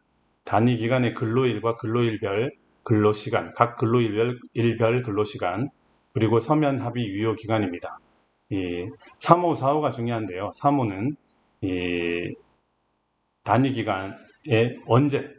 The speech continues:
특정 언제 근로일과 언제 근로할 것인가의 근로일과 각 근로일별의 근로시간을, 어, 구체적으로 정해서 합의하라는 것입니다. 그리고 서면 합의 유효 기간을 정한 것은 한 번 작성해서 평생 뭐 이렇게는 안 된다는 거죠.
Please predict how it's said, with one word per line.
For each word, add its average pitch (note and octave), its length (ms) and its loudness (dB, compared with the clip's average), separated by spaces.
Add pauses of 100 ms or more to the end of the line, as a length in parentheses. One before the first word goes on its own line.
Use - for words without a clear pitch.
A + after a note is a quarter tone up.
(100)
특정 C3+ 380 2
언제 A#2+ 260 2
근로일과 F#2 760 -4
언제 A#2+ 280 4
근로할 G#2+ 340 2
것인가의 G2 560 -4
근로일과 G#2 680 0 (320)
각 B2+ 260 2
근로일별의 G2+ 880 -2 (200)
근로시간을, A#2+ 920 0 (400)
어, E2 120 -6
구체적으로 B2 580 2
정해서 A2 420 -2
합의하라는 A2+ 520 0
것입니다. E2 520 -10 (800)
그리고 G#2+ 240 4
서면 C3+ 320 2
합의 A2 220 -2
유효 G2 200 -4
기간을 G#2 380 -2
정한 G#2 260 0
것은 G2 420 -4 (500)
한 C#3 220 4
번 D3 120 4
작성해서 C#3 460 -2
평생 A#2 520 -2
뭐 F#2+ 300 -6
이렇게는 A2 400 2
안 F2+ 100 -4
된다는 A2+ 320 2
거죠. F2+ 460 -6